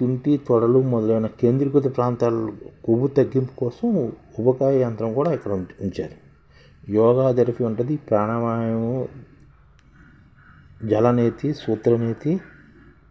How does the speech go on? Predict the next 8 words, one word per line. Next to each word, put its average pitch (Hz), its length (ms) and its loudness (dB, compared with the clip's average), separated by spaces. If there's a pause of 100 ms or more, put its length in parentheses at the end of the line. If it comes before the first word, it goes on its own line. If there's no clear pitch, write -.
(1040)
క-, 113 160 0 (640)
కపాలభాతి 120 840 2
మొదలైన 110 360 0
యోగ 104 260 2
క్రియలు 120 320 -2
కూడా 156 200 -4
ఇక్కడ 117 140 -2
నిర్వహిస్తారు. 95 640 -4